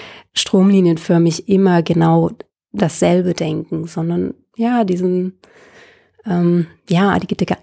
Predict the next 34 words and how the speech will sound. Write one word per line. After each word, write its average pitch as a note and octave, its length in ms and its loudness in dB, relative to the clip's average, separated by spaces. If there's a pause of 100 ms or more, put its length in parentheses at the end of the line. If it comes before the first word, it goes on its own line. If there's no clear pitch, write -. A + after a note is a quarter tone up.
Gedanken F3+ 500 0
schweifen F3+ 400 2
lassen E3 280 0
und E3 120 0
dabei E3 220 2
manchmal E3 360 0
auch E3 80 -2
auf E3 140 -4
Ideen E3 300 2
kommen, E3+ 480 0 (180)
an F3+ 80 -4
die E3 140 0
wir E3 80 2
vorher D#3 280 -4
gar D#3 140 -4
nicht D#3 140 -4
gedacht - 360 -6
haben. D3+ 320 -6 (300)
Plus, - 440 0 (340)
klar, E3+ 440 -2 (180)
ähm, D#3+ 460 0
man E3+ 160 0
muss - 340 -6
miteinander E3 720 0 (120)
reden, F3 300 0
man E3 140 0
muss F3+ 200 0
miteinander F3 440 2
<laughs> - 20 -4
kommunizieren. F#3+ 760 2
Also F#3 200 0 (480)
es G3+ 160 -2
ist, - 320 -6
ähm, G3 580 -2